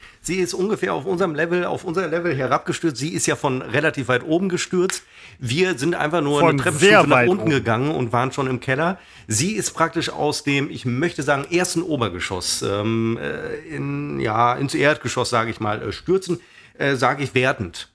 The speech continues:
Speaker 1: Nicht, dass man denkt, also natürlich ist das wertend.
Speaker 2: Nein, also eher, nein, genau,
Speaker 1: Aber
Speaker 2: das ist aber eher achtzigster Stock als erster Stock. Also, ähm, und gestürzt, nein, sie macht ja heute immer noch, ähm, tolle Sachen. Hat übrigens,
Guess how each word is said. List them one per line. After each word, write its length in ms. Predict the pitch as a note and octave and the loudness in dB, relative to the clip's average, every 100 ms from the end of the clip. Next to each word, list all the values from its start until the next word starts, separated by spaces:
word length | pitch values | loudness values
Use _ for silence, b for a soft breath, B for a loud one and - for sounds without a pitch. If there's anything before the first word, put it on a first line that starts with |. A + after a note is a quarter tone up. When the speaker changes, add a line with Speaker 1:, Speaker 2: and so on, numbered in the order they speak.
| - | -10
Speaker 1:
Nicht, 220 | G#2+ - | -8 -6
dass 140 | A2 | -6
man 120 | A2+ | -4
denkt, 300 | G#2 G#2+ G2+ | -4 -6 -8
also 340 | - G2+ G2+ F#2 | -10 -8 -6 -4
natürlich 260 | G#2 G#2 A2+ | -6 -4 -4
ist 100 | F2+ | -4
das 120 | F#2+ | -4
wertend. 380 | G#2 E3 E3 C#3+ | 0 4 4 2
Speaker 2:
Nein, 100 | E3+ | -4
also 240 | D3 D#3 - | -2 -2 0
eher, 320 | F3 D#3+ F3 | 2 4 4
nein, 180 | D3 D3+ | 2 0
genau, 220 | C3 C#3+ - | -2 -6 0
Speaker 1:
Aber 180 | D#3 D#3 | 2 4
Speaker 2:
das 160 | G#2+ A2 | 2 -6
ist 260 | C3 - - | -10 -8 -2
aber 260 | D3+ E3 | 0 2
eher 260 | F3 F3+ D3+ | 4 6 6
achtzigster 440 | F3+ - D#3 - | 4 2 -4 -4
Stock 220 | B2 C3 A#2+ | -4 -4 -6
als 140 | A2+ | -8
erster 260 | A2+ G#2+ G2+ | -8 -12 -16
Stock. 300 | - - - | -20 -20 -16
Also, 340 | A2 A#2+ A#2 | -12 -8 -6
ähm, 240 | B2 A#2 B2 | -6 -6 -4
und 300 | D#3 - - | -6 -8 -12
gestürzt, 600 | A#2+ - D3 A3 - - | -10 -4 -2 -2 -4 -4
nein, 260 | A2+ F3+ | -2 -2
sie 100 | A3 | -2
macht 220 | D3+ E3 - | -4 -6 -4
ja 80 | |
heute 240 | A#2+ C3+ B2 | -4 -4 -4
immer 180 | C3 F3+ | -6 -4
noch, 280 | F#3+ - | -4 -6
ähm, 320 | C3 C3 A#2+ A2+ | -8 -4 -4 -4
tolle 220 | D3 E3+ | -4 -4
Sachen. 220 | B2 D#3 | -6 -6
Hat 120 | F3+ | -6
übrigens, 260 | G#3 A#3 - | -4 -6 -6